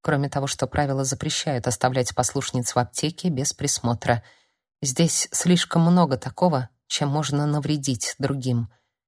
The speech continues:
Или себе. Ты рискуешь быть наказанной за непослушание, Серафина. Иди в свою келью, сейчас же. И все, чего они достигли за последние несколько часов,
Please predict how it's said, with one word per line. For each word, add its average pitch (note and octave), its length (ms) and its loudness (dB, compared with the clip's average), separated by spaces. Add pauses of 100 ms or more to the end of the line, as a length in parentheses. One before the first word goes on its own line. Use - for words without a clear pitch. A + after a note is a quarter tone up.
(280)
Или C3+ 320 2
себе. A#2 680 0 (760)
Ты G#3 160 8
рискуешь A3 600 6
быть F#3+ 360 4
наказанной F#3+ 720 4
за F3+ 160 2
непослушание, D#3+ 960 0
Серафина. C3 720 0 (680)
Иди F3 280 6
в A#3 60 2
свою G#3 380 8
келью, C#3 720 4 (260)
сейчас D#3 720 4
же. A#2+ 300 0 (1160)
И E3+ 100 2
все, - 340 2
чего B3 280 4
они A#3 220 6
достигли G3 720 2
за E3+ 140 2
последние E3+ 640 2
несколько E3 500 2
часов, - 720 0